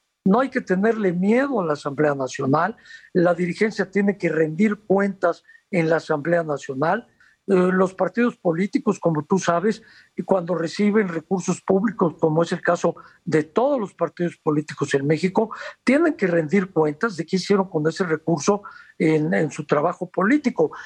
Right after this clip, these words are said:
Pero también las dirigencias tienen que rendir cuentas ante su militancia de qué es lo que faltó en los procesos electorales cuando no se cumplen expectativas,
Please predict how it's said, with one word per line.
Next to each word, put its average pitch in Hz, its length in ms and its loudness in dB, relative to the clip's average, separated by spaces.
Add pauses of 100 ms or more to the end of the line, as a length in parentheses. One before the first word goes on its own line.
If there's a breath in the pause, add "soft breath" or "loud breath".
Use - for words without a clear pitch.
(160 loud breath)
Pero 320 260 2
también 226 360 -2
las 180 160 -2
dirigencias 196 600 -2
tienen 196 220 4
que 180 140 0
rendir 156 400 0
cuentas 185 400 0 (260 loud breath)
ante 190 320 -2
su - 160 -10
militancia 190 720 0 (300 loud breath)
de 190 240 0
qué 240 320 2
es - 140 -4
lo 208 160 -2
que 160 100 -2
faltó 156 600 -2 (260 soft breath)
en 175 140 2
los 165 180 0
procesos 180 400 -2
electorales 185 720 -2 (240 soft breath)
cuando 180 240 0
no 196 140 0
se - 120 -10
cumplen 202 400 -2
expectativas, 196 800 -2